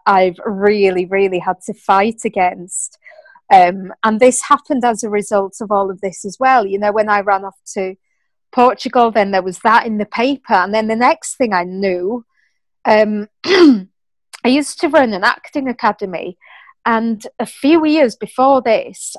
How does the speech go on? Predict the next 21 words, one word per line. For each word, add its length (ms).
I'd 300
reported 920
a 180
film 400
director 800
who 120
had 180
been 220
sending 720
very 500
inappropriate 720
messages 560
regarding 460
a 60
teenager, 760
one 260
of 180
my 200
students. 880
So 160
naturally, 720